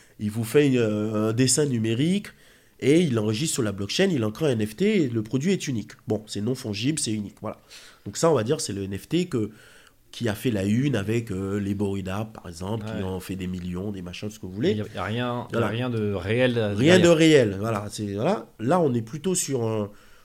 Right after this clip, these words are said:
Speaker 1: un N F T collatéralisé, c'est-à-dire le collatéral, c'est la montre. Ce N F T n'a aucune valeur sans la montre qui l'accompagne. Euh, donc, il représente la montre. Et d'ailleurs, l'image de ce N F T,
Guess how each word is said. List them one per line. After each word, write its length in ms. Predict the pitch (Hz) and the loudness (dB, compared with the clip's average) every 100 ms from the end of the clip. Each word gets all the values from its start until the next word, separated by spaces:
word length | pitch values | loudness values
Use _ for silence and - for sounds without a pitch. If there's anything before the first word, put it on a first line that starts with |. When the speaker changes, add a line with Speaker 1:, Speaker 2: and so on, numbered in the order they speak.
| - | -10
Speaker 1:
un 140 | 110 110 | -4 -2
N 180 | 113 | 0
F 140 | 117 - | -4 -2
T 340 | 190 214 214 - | 2 2 0 2
collatéralisé, 840 | 196 180 185 185 160 156 156 131 | 4 6 4 0 0 0 0 -2
c'est-à-dire 280 | 113 113 113 | -2 -2 2
le 120 | 120 | 0
collatéral, 840 | 117 131 135 120 120 123 214 240 - | 4 4 4 0 -2 2 2 0 -6
c'est 340 | - - 190 | -2 0 2
la 100 | 170 | 2
montre. 240 | 151 - - - - - | -2 -4 -14 -20 -20 -6
Ce 160 | - | 2
N 160 | 139 143 | 4 2
F 100 | 143 | 0
T 120 | 147 | -2
n'a 180 | 104 - | -2 -2
aucune 280 | 175 180 170 | -4 -2 -2
valeur 360 | 143 139 117 - - - _ _ | 0 0 -2 -6 -20 -20 _ _
sans 340 | - - 147 | 2 4 4
la 120 | 117 | 2
montre 380 | 113 196 220 - _ _ _ | 2 0 0 -12 _ _ _
qui 120 | - | -2
l'accompagne. 440 | 170 - 139 117 92 - - | -2 -2 -4 -4 -8 -16 -8
Euh, 320 | 104 98 98 | -6 -4 -4
donc, 220 | 98 107 - | -6 -8 -6
il 140 | 147 120 | -2 0
représente 520 | 135 - 120 156 202 - | 0 0 -2 -2 -4 -8
la 120 | 131 | -6
montre. 180 | 123 113 - - - | -6 -8 -18 -20 -6
Et 80 | 113 | -2
d'ailleurs, 280 | 123 143 127 | 2 4 4
l'image 520 | 117 170 180 180 151 | 2 2 4 2 2
de 80 | 127 | -2
ce 140 | 120 | -2
N 140 | 107 101 | -2 -2
F 120 | - | 0
T, 280 | 190 247 | 0 0